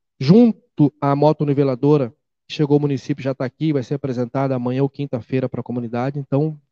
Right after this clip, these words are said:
se encaminha uma melhoria no Parque de Máquinas. São coisas importantes, isso a gente não tem como negar, tá? E pra ter acesso às coisas importantes tem que ter dinheiro. A possibilidade de ter acesso a esse recurso está dada através desta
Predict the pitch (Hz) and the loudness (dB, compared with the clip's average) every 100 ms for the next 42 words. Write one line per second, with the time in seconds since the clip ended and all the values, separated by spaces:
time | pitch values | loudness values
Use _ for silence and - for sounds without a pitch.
0 | _ _ _ _ _ _ _ _ 143 139 | _ _ _ _ _ _ _ _ -8 -2
1 | 139 147 147 147 139 139 143 143 139 151 | 2 2 4 4 4 2 0 -4 -2 -2
2 | 135 123 101 98 _ _ - 185 196 190 | -2 -4 -8 -14 _ _ 2 2 6 6
3 | 170 180 196 190 190 180 - - _ - | 6 4 2 4 4 4 0 -20 _ -10
4 | 139 160 139 156 170 139 170 175 156 113 | -6 -4 -4 -4 -4 -2 0 0 0 -2
5 | 87 - _ - 113 147 190 _ - 294 | -8 -14 _ -10 -6 -6 -8 _ 2 2
6 | 156 113 131 131 131 127 - 120 - 131 | 2 -2 -4 -4 -4 -6 -6 -8 -4 -4
7 | 139 160 147 151 - 175 - 190 226 220 | -2 -4 -2 -4 -4 -4 0 2 4 4
8 | 180 - - _ _ _ _ _ 120 - | 4 2 -6 _ _ _ _ _ -8 -6
9 | - 135 127 135 131 139 135 - 123 143 | -6 -6 -4 -4 -4 -4 -6 -4 -4 -4
10 | 127 147 - 165 170 - 208 - 147 147 | -4 -4 2 6 4 2 -6 -4 -4 -2
11 | 131 139 156 185 170 127 127 151 160 _ | -2 0 -2 0 -2 0 -2 -4 -6 _
12 | _ _ _ _ _ - 123 131 127 - | _ _ _ _ _ -14 -4 -4 -2 2
13 | 143 135 127 113 | 4 4 2 0